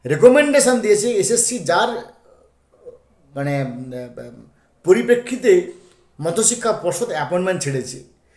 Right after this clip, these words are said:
তা সেই এসএসসি যদি বলে, হাত তুলে দেয় যে আমি কে ফ্রেশ, কে ফ্রেশ নয় বলতে পারবো না, তাহলে নিশ্চয়ই একটা হাইকোর্টের পক্ষে সম্ভব নয়,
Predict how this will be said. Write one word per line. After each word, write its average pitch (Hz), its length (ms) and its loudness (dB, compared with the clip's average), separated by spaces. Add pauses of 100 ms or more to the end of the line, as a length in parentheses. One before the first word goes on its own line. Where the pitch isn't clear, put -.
(220)
তা 220 120 0
সেই 214 260 -2
এসএসসি 247 520 0
যদি 240 180 -6
বলে, 190 440 4 (140)
হাত 170 220 -4
তুলে 208 180 4
দেয় 202 140 0
যে 185 120 0
আমি 185 460 -4 (480)
কে 196 140 6 (120)
ফ্রেশ, 208 300 4
কে 190 140 -2
ফ্রেশ 180 260 -4
নয় 180 100 -2
বলতে 151 240 -4
পারবো 165 180 2
না, 151 60 -6
তাহলে 185 220 -4
নিশ্চয়ই 185 320 -4
একটা 202 340 -4 (540)
হাইকোর্টের 180 440 0
পক্ষে 202 160 -10
সম্ভব 208 420 -6
নয়, 190 100 -18